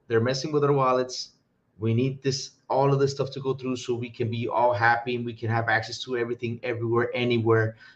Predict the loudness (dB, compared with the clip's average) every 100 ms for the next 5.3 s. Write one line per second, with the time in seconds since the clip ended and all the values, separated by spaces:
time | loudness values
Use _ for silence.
0 | _ -2 -2 0 -2 -2 -6 -6 -8 -6
1 | -2 0 2 0 -2 -4 -4 -2 -2 -2
2 | 0 2 0 -2 -4 -2 2 4 4 0
3 | -4 0 0 0 -2 -2 -4 -6 -6 -8
4 | -4 -6 -4 -4 0 0 2 0 -2 0
5 | 0 0